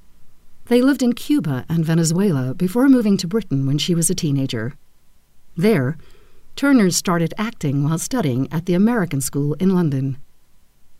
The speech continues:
One week before she graduated, her father died of a coronary thrombosis. He was, she says,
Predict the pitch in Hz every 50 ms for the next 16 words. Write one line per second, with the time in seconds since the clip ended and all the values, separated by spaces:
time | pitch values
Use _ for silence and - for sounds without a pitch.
0 | _ _ - - - - 165 160 175 208 254 254 220 202 214 165 127 - - -
1 | - - 151 - - 180 202 - - 220 214 - 196 160 143 143 - 147 147 143
2 | 139 139 147 175 - - - - - - - - - - - - 196 180 180 -
3 | 220 202 214 214 220 214 202 175 208 190 175 143 135 127 127 127 - - - -
4 | - 190 226 - - 233 208 165 147 139 131 127 135 139 143 - 165 160 170 151
5 | 139 135 131 - 139 127 139 - - - - - - - - - - - - -
6 | - - - - - - - - - - - 220 196 190 220 240 196 147 143 -
7 | - - - - - 202 170 - 180 165 156 156 156 151 -